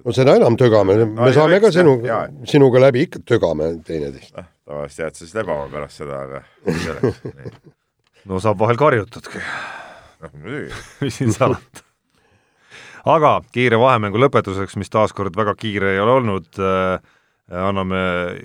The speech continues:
Speaker 3: teeme natuke rõõmu
Speaker 1: No kuidas
Speaker 3: ikkagi.
Speaker 1: see siia sattus
Speaker 3: Teeme,
Speaker 1: üldse?
Speaker 3: teeme natuke rõõmu Jaanile ka,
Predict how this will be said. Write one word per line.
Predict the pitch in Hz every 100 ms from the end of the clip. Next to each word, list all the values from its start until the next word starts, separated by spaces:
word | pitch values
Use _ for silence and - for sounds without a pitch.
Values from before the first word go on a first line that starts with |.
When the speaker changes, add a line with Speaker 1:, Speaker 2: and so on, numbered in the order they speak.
| - _ _ _ -
Speaker 3:
teeme | 98 104
natuke | 110 101
rõõmu | 123 104 92
Speaker 1:
No | 127
kuidas | 165 101
Speaker 3:
ikkagi. | 151
Speaker 1:
see | 120
siia | 135
sattus | 120 139 147
Speaker 3:
Teeme, | 160 135 117
Speaker 1:
üldse? | 110
Speaker 3:
teeme | 143 139 120
natuke | 135 120 120
rõõmu | 131 131 113
Jaanile | 131 139 113 104
ka, | 127